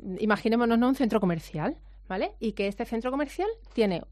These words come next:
eh, un sistema en el que puede identificar a todas y cada una de las personas que entran y que pueden entrar en las tiendas. Entonces, digamos que llega una persona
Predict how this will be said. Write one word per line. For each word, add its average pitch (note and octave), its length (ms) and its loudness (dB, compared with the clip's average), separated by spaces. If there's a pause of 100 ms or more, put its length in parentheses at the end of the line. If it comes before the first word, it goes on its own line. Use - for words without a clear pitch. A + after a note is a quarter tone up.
(180)
eh, G3 180 2
un A#3 120 4
sistema E4 440 2
en D#4 80 0
el F#3+ 80 2
que F#3 100 -2
puede G3+ 200 4
identificar A3+ 640 0
a G3 100 0
todas G#3 240 -2
y - 40 -12
cada G3 200 -4
una A3+ 120 0
de A#3+ 60 2
las A#3+ 120 0
personas B3+ 440 -2
que G#3 240 0
entran D4+ 360 4 (380)
y G#3+ 160 2
que G3 120 2
pueden G3+ 260 2
entrar F#3+ 260 0
en E3 120 -2
las D3 160 -8
tiendas. - 420 -14 (300)
Entonces, G3 420 -2
digamos E3 320 -4
que E3 120 -8
llega E3 160 -4
una A3 140 -2
persona C#4+ 380 -4